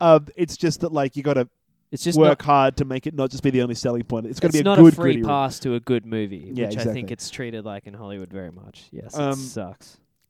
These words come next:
Speaker 2: Get me outta here.
Speaker 1: Yeah.
Speaker 2: All right. Next
Speaker 1: Uh,
Speaker 2: news story.
Speaker 1: final news story I've got for the week
Speaker 2: Ooh.
Speaker 1: is, uh, that the Myst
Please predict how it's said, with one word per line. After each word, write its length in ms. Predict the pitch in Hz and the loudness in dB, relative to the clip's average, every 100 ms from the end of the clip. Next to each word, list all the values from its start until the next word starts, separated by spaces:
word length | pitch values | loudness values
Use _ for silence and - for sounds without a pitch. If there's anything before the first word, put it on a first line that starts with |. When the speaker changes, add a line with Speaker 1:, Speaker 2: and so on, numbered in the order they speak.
| _ | _
Speaker 2:
Get 160 | - 117 | -12 -12
me 140 | 110 107 | -12 -12
outta 220 | 101 98 | -14 -16
here. 240 | 101 92 _ - | -18 -20 _ -8
Speaker 1:
Yeah. 320 | 143 127 107 110 - - | -6 -6 -8 -16 -14 -6
Speaker 2:
All 60 | |
right. 200 | 120 101 - _ _ - | -6 -6 -12 _ _ -4
Next 220 | 156 147 | 0 0
Speaker 1:
Uh, 120 | 143 | 2
Speaker 2:
news 80 | 143 | 0
story. 280 | 143 110 87 - _ | -2 -6 -10 -18 _
Speaker 1:
final 320 | 220 226 220 | 4 6 8
news 180 | 190 175 | 6 4
story 240 | 175 151 | 4 6
I've 100 | 143 | 6
got 220 | 131 135 | 4 0
for 80 | 139 | 2
the 80 | 131 | 2
week 140 | 127 | 2
Speaker 2:
Ooh. 420 | 117 117 101 85 - - | 0 -4 -8 -14 -10 4
Speaker 1:
is, 640 | 156 156 151 - - - _ - | 8 10 10 6 -6 -10 _ -4
uh, 580 | 143 135 131 127 127 123 135 | 0 2 2 0 -2 -4 -4
that 200 | 151 143 | -4 -2
the 180 | 156 | -4
Myst 720 | 143 143 156 226 185 - - | -4 -4 -2 0 -2 -6 -6